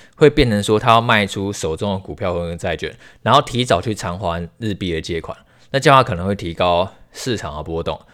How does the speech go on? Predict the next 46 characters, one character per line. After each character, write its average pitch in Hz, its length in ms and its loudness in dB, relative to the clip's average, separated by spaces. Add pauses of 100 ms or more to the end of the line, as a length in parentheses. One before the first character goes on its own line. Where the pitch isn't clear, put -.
(140)
这 175 120 4
个 170 100 8
可 113 100 0
能 101 220 0
是 127 140 -4
一 131 40 -4
个 127 140 2
比 87 80 -2
较 110 140 2
偏 113 240 -2
短 76 200 -2
期 92 160 -10
的 90 80 -2
一 92 60 0
个 78 240 -2
风 107 240 -2
险 85 140 -6
的 76 80 -12
因 87 180 -8
子 - 160 -14
啊。 - 100 -14 (260)
那 110 280 0
明 104 180 -4
天 135 140 0
会 135 100 2
开 120 260 4
日 113 180 -2
本 87 220 -4
央 92 120 -2
行 87 220 -8
的 82 60 -8
会 82 200 -4
议， 82 160 -8 (300)
那 147 100 2
刚 151 180 6
好 117 240 6
其 120 220 -4
实 113 80 -2
最 117 260 2
近 101 400 -2 (180)
年 110 220 -2
初 127 280 0
以 85 40 0
来， 80 320 -2 (480)
其 120 160 -4
实 110 280 -2